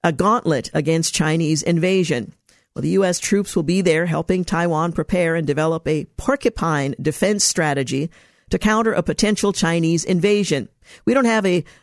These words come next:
a comment on specific operations, engagements, or training," says, uh, Army Lieutenant Colonel Marty Miners, a Pentagon spokesman, "but I would highlight that our support for and defense,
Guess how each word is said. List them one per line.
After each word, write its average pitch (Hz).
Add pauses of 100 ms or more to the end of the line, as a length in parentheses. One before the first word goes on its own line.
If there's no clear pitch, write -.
a 151
comment 190
on 160
specific 196
operations, 170
engagements, 165
or 190
training," 214
says, -
uh, 139 (300)
Army 170
Lieutenant 160
Colonel 165
Marty 160
Miners, 151
a 139
Pentagon 151
spokesman, 143 (480)
"but 208
I 214
would 277
highlight 165
that 160
our 165
support 202
for 202
and 156
defense, 190